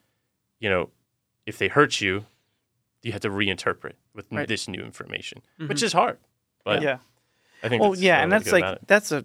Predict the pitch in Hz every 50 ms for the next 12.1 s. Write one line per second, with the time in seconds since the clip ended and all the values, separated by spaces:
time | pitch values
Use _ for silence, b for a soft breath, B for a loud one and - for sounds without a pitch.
0 | - - 160 165 165 165 156 - - - - 151 147 143 - - 143 - - 147
1 | 139 123 135 139 143 143 139 135 120 120 127 - - _ _ _ _ _ _ _
2 | _ _ _ _ _ _ _ - - 131 147 139 135 139 139 135 - 143 131 -
3 | - 131 123 120 120 - _ - - 147 143 143 151 147 147 135 - 127 127 127
4 | 123 - 139 139 135 - - - 143 - 151 156 160 170 165 156 139 127 143 139
5 | 131 - - 131 123 123 120 - 120 - - - - - - - - - _ _
6 | _ _ _ _ _ _ - 156 147 139 135 139 143 - _ _ _ _ _ _
7 | - 135 131 - - - - _ _ _ _ _ 240 151 139 131 135 135 131 -
8 | - - 143 147 143 127 123 127 127 _ _ _ _ _ _ _ _ _ _ _
9 | - - 160 151 147 143 - - 135 131 135 131 131 - - - 151 147 139 135
10 | - - - - _ _ _ _ _ _ _ _ _ _ _ - 170 180 170 -
11 | 175 170 156 143 151 156 147 156 147 - - 131 120 - 131 - - - 139 127
12 | -